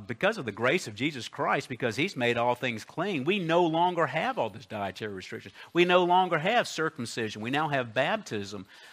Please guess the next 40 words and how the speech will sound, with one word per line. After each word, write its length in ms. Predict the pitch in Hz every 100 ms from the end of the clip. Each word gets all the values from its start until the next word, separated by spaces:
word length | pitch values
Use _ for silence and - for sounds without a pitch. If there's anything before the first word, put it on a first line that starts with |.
| -
So 220 | - 185
this 240 | 143 185 175
really 260 | 170 190
opened 360 | 139 175 175 160
up 80 | 165
the 80 | 123
doors, 640 | 117 156 202 139 123 -
uh, 280 | 147 123 120
so 340 | - 143 127
for, 360 | 107 135 127 117
uh, 240 | 113 113
for 200 | 110 120
Gentile 560 | 104 127 156 156 139 113
missions 440 | 113 160 - 113
in 60 | 117
so 240 | - 135
many 280 | 123 127 117
ways. 440 | 107 147 180 117 - - - -
So 140 | - 143
they're 140 | 175
going 240 | 180 196
around, 220 | 185 185 151
they're 80 |
telling 320 | 127 180 208 190
everybody 260 | 160 156
about 200 | 147 147
the 60 | 120
good 280 | 135 165 135
news 400 | 165 226 220 -
here. 320 | 113 123 180 - - -
Uh, 420 | 139 147 139 135
they, 460 | 135 143 147 139 147 135
they, 220 | 135 139
uh, 300 | 135 127 127
they 200 | 127 139
had 220 | 139 123
ho-, 320 | 131 - 160 -
hoped 360 | 170 220 -
to 100 | 160
basically 680 | 123 160 196 - 147 143 127